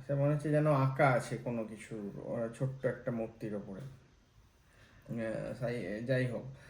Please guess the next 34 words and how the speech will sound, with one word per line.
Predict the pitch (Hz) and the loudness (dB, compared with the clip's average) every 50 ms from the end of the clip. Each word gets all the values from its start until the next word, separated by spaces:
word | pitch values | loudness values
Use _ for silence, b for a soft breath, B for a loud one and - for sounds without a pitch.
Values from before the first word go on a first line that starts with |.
| B B B B B B B B B B - - | B B B B B B B B B B -4 0
তো | 131 127 127 123 123 123 123 120 120 117 | 2 4 4 4 2 2 0 0 0 2
দিয়ে | 131 131 135 135 135 135 139 135 139 139 135 131 - - 135 143 | 2 6 8 8 10 10 10 10 10 8 6 6 4 2 -2 -4
সেই | 135 - 147 147 147 147 147 | -2 0 2 2 6 6 8
আর | 147 147 143 143 - | 8 6 6 2 0
কি, | 156 151 156 156 156 156 151 - | 0 0 0 0 0 -2 -2 0
তো | 151 143 143 | 2 2 2
যখন | 139 135 135 135 135 160 156 151 143 | 4 4 4 2 2 2 2 2 4
দিল | 143 147 156 165 175 185 | 4 4 6 6 6 6
সেই | 180 - 156 147 147 156 | 4 4 2 4 4 4
অবস্থায় | 160 156 170 165 - - 180 170 170 | 4 2 2 -2 0 4 4 6 6
আবার | 165 170 170 170 | 8 8 8 8
ও | 170 170 170 - | 6 4 2 2
কাঁদছে। | 156 143 156 165 156 - - - - - 147 - - - b b b b b b b b b b b b - | 2 2 2 2 2 -2 -6 -10 -8 -8 -8 -8 -8 -12 b b b b b b b b b b b b -4
ওর | - 135 - - - | 0 0 0 2 2
কান্না | - 131 139 147 151 160 170 | 2 4 4 4 6 6 6
খুবই | 180 185 - - - 196 190 202 226 202 | 4 4 2 4 4 6 6 6 6 4
ক্ষীণ | - - - 185 190 190 180 160 147 127 113 110 - | 2 4 4 6 8 8 8 8 6 6 4 2 0
তখন, | 113 110 - - 113 104 117 151 196 - - - - - - - | -2 -2 -2 -2 -2 0 0 0 -2 -2 -6 -12 -20 -20 -10 -4
কিন্তু | 147 143 143 143 139 139 151 147 147 147 143 143 139 139 135 | -2 2 2 2 2 2 2 2 4 4 4 4 4 4 4
মানে | 135 131 131 135 135 135 | 4 4 4 4 4 6
ওর | 135 135 139 139 143 143 B B B B B B B B B B - - | 8 8 6 6 4 0 B B B B B B B B B B -4 0
ফাইটিং | 147 147 156 165 160 175 170 175 170 | 4 6 6 6 6 4 2 2 2
স্পিরিট | 170 - - 165 160 160 165 165 165 160 | 0 -2 0 2 4 4 4 4 2 2
বলা | 156 160 160 160 160 156 | 4 4 6 6 6 6
যায় | 156 160 160 160 160 160 | 6 6 8 8 8 6
বা | 156 151 151 156 156 156 | 6 8 8 8 10 8
ওর | 151 151 147 151 147 147 139 135 - - - - 117 135 | 8 8 6 6 4 2 0 -2 -6 -10 -12 -8 -4 -2
জীবনী | 135 143 147 147 156 156 160 165 | 0 2 2 2 2 2 2 2
শক্তি | 156 160 165 147 - - - 165 160 156 | 0 0 -2 -4 -4 -6 -4 -2 0 2
বা | 151 156 151 | 4 6 6
লড়াই | 151 151 151 151 156 160 156 151 151 139 | 8 8 8 8 8 8 6 4 4 4
তখন | - 147 147 175 165 165 | 4 4 4 2 0 0
থেকেই | 160 170 165 180 190 175 | 0 -2 0 0 -2 0
শুরু | - - 135 117 107 98 | 2 2 2 2 0 -2